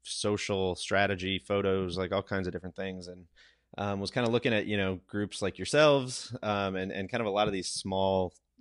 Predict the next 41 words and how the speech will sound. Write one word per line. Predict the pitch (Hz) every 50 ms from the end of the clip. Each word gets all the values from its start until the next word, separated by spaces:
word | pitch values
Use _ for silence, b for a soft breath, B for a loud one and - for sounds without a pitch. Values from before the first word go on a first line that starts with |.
| - - -
smaller | - - 123 117 127 123 110 98
kinda | - 113 101 90
organizations | 80 101 98 95 92 87 98 98 95 - 101 92 87
that | 90 92 90
are, | 90 90 87 85 - - -
that | 92
are | 90 92
kinda | - - 98 92 -
up | 95 95 -
and | 92 85
coming | - 98 101 98 98 95 92
and | 90 90 90 85 - - _ _ _ _ -
operating | 101 98 - 101 98 95 95 92 90
much | 92 92 - -
more | 95 95 92 90 90 87 - _ _
nimbly | - 98 95 98 110 113 107 110 110 110 107 104 104 101
and, | 92 90 90 87 - B B B B B B B B B B B B B
and | - 110 117
all | 117 120
of | 117
that | 104 113 101 -
stuff. | - 123 117 110 - - 110
And, | 104 98 98 98
and | - 101 98 92
kinda | - 117 110
looking | 101 107 107 - 110 101
at, | 98 95 -
like, | - 95 92 92 90 - - - -
you | 104
know, | 92 90 92 90 85 -
I | 95
think | - - 110 98
a | 95
lot | 87 90 92 90
of | 87
these | 90 87
companies | - - 95 85 - 95 87 82 82
need | 90 92 92 92 82 - -
kind | 98 95
of | 95 85
a | 87 87 90